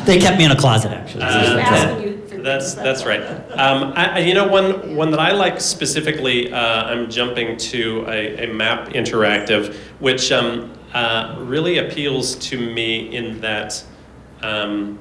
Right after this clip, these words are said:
Speaker 2: so, so as mentioned before, there's some sort of mini activities, mini games in a way, for, uh, for lack of a, a more elegant way of phrasing it right now,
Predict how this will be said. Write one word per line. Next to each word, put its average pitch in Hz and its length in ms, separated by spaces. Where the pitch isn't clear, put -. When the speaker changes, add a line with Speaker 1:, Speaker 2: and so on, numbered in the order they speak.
Speaker 2:
so, 151 260
so 156 180
as 143 100
mentioned 175 280
before, 123 300
there's 147 240
some 127 180
sort 127 180
of 113 120
mini 117 500
activities, 101 500
mini 113 220
games 95 480
in 98 60
a 92 60
way, 92 200
for, 92 420
uh, - 220
for 98 180
lack 101 300
of 101 80
a, 90 260
a 107 80
more 98 260
elegant 101 360
way 107 160
of 98 100
phrasing 107 380
it 92 100
right 98 160
now, 101 220